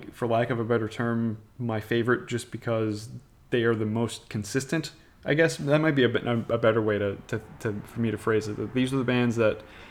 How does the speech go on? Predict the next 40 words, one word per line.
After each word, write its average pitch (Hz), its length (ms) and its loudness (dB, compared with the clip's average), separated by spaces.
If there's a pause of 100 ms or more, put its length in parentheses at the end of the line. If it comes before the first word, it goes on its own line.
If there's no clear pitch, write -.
(440)
I 113 160 6
enjoy 117 640 6
and 113 180 -2
have 117 260 4
enjoyed, 107 600 4 (1160)
like, 120 300 -6 (140)
consistently, - 680 -2
or 107 120 0
that 113 140 4
if, 110 180 2
if 117 220 0
I'm 120 340 2
looking 147 360 4
to 131 80 4
listen 120 300 0
to 110 100 -4
something, 107 380 -2
I 110 120 2
would 113 160 4
of-, 120 340 2
I 120 160 0
would 113 160 2
more 120 220 4
often, 110 580 2 (420)
I'm 123 200 0
more 143 200 6
often 139 280 4
in 123 80 2
the 120 80 4
mood 117 240 2
to 113 100 -6
listen 113 280 -2
to 113 100 0
them 104 300 0
than 101 120 -2
I 104 80 -2
am 104 480 -4 (100)
other 107 200 0
bands. 76 320 -8 (600)
Um, 110 320 0